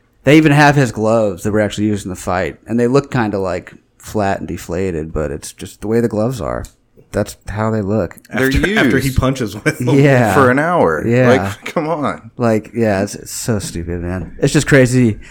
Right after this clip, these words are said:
Speaker 1: Yeah, I guess you know you're in a good spot when there's a controversy surrounding you, you know? He's
Speaker 3: Yeah.
Speaker 1: a good fighter, so people are gonna be
Speaker 3: Haters are gonna hate.
Speaker 1: conspiratorial and controversial, and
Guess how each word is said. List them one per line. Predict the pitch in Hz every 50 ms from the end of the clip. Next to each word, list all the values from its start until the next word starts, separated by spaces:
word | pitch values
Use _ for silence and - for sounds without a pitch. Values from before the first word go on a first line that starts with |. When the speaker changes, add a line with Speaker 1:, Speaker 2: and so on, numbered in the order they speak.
| - - -
Speaker 1:
Yeah, | - - 180
I | 170
guess | 180 175 -
you | 180
know | 165 160 156
you're | 151 143 143 143
in | 135 127
a |
good | 113 123 127 117
spot | - - 131 120 117 117
when | 110 113
there's | 113 104 95
a | -
controversy | - 135 123 117 113 117 101 107 101 - 104 98
surrounding | - 107 107 104 104 101 101 92
you, | 87 87 92 104 _ -
you | 113 113
know? | 107 104 104 101 104 - _ _ _ _ -
He's | 104 95 139 90
Speaker 3:
Yeah. | 90
Speaker 1:
a | -
good | - - -
fighter, | - - 101 104 104 87 80 85
so | - - 82 82
people | 98 104 104 95
are | 92 90
gonna | 90 87 87
be | 87 90 87 90
Speaker 3:
Haters | - 127 117 107 107 107
are | 101
gonna | 104 107 110 110
hate. | 90 90 95 - _ _ _ _ -
Speaker 1:
conspiratorial | - 143 117 - - 143 143 - - 147 139 135 135 135 131 127 131 131 131
and | 113 92 85 98 -
controversial, | - 135 120 113 - 113 113 117 117 110 - - 117 110 110 107 104
and | 92 85 87 95 - -